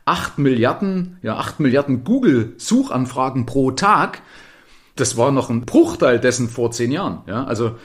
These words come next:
es hat sich schon mehr verlagert auf, auf die Informationsquellen, also oder auf das Internet als Informationsquelle. Und da wird natürlich vieles hochgebauscht und dramatisiert oder dramatisierter dargestellt,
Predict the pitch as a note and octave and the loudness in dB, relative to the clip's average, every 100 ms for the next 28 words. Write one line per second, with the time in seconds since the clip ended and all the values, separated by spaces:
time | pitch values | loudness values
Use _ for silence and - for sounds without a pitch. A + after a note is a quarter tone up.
0 | - - - - - F3+ F3+ - D3+ C3+ | -20 -14 -10 -8 -4 -4 -2 0 2 4
1 | E3+ F#3+ B2 C3+ F#3 - C#3+ - - B2 | 2 4 4 4 2 0 0 -2 -4 -6
2 | - C3 A#2 A#2 - - - D3 B2 B2 | -4 -2 -2 -2 -8 -20 -6 -4 -2 -2
3 | A#2 D#3+ G#3+ - - D3+ F#3+ G#3+ D#3+ B2 | 0 2 2 0 2 4 4 2 -2 -4
4 | C3+ A2+ A#2 A#2+ A2+ - F3+ G3 F#3+ F#3+ | -4 -4 -4 -6 -6 -2 0 2 0 -2
5 | C3 C3+ B2 A#2+ A2+ E3 G#3 - F#3 D#3 | -4 -4 -2 -2 -2 -2 0 0 0 0
6 | C3 A#2+ C#3 E3 E3+ D#3+ C3+ C3 A2+ - | 0 2 2 2 0 -2 -2 -2 -4 -4
7 | F3 A3 - D#3+ G3+ - F3 D3+ F#3 F3+ | 0 0 2 2 2 2 0 2 0 -2
8 | - - - - - - - C#3 B2 B2 | -12 -20 -20 -20 -20 -20 -8 -4 0 0
9 | C#3+ E3 D3+ B2 A2+ F3+ B3 C#3 A2+ - | 2 2 2 0 2 4 4 2 0 0
10 | C3 A#2+ A2+ B2 G3+ D#3+ A#2 D#3+ F3 - | 0 0 0 2 4 4 0 -2 -4 -2
11 | D3+ D3+ | -2 -4